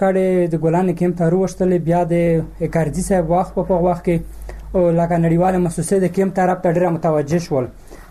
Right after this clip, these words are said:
د ټانکۍ په باره کې او د مکتبونو په باره کې، مکتبونه یې جوړ کړل، ټانکۍ سالیډیرټي په خاص کر په دغه ګلانو کیمپ کې د بې پروژې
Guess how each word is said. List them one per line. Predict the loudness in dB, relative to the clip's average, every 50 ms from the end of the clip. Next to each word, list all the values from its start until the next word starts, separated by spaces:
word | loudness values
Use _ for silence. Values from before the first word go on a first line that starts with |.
| -2 -2
د | 0 0 0
ټانکۍ | 0 0 2 2 0 0 0
په | 0 0 2
باره | 2 2 0 0 0
کې | -2
او | -2 0 2
د | 2 2 2 2 2
مکتبونو | 0 0 -2 -2 0 0 0 0 0 0
په | 0 0 2
باره | 2 2 2 0 0 0
کې، | -2 -4 -4 -6 -14 -14 -8 -6 -6
مکتبونه | -4 -2 0 0 0 2 2 2 2 2 2
یې | 0 0
جوړ | -2 -2 0
کړل، | 0 -2 0 0 -2
ټانکۍ | -2 -2 0 0 0 0 0 0
سالیډیرټي | 0 0 0 0 0 0 0 0 0 -4 -4 -4
په | -4 -2 0
خاص | 0 -2 0 0 0
کر | 0 0 0 0
په | 0 0
دغه | 2 2 2 2 2 2
ګلانو | 2 2 2 2 0 0
کیمپ | 0 -2 0 0
کې | -2 0 2
د | 2 2 2 0 0
بې | 0 2 2 0 0 -2 -2 -2
پروژې | 0 0 0 2 0 0